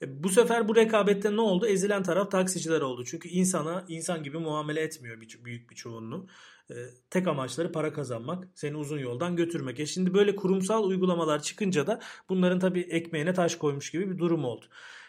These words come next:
Eğer ki rekabet olsaydı sistem içerisinde, taksiciler de bir rekabet sürecinde iz-, içinde olsaydı şu anda taksicilerle ilgili yaptığımız bütün şikayetlerin,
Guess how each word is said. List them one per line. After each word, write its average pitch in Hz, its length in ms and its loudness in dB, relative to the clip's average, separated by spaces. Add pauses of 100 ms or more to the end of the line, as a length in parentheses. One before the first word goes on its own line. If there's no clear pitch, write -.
(160)
Eğer 185 240 6
ki 202 100 -2
rekabet 196 460 6
olsaydı 208 420 4
sistem 151 380 -2
içerisinde, 139 640 -4
taksiciler 170 520 2
de 170 80 -2
bir 170 60 2
rekabet 170 380 2
sürecinde 160 400 -2
iz-, 151 240 -8
içinde 151 240 -6
olsaydı 175 300 0
şu 180 200 4
anda 180 220 6
taksicilerle 170 680 -2
ilgili 147 440 -6 (380)
yaptığımız 151 480 0
bütün 156 200 -8
şikayetlerin, 147 880 -2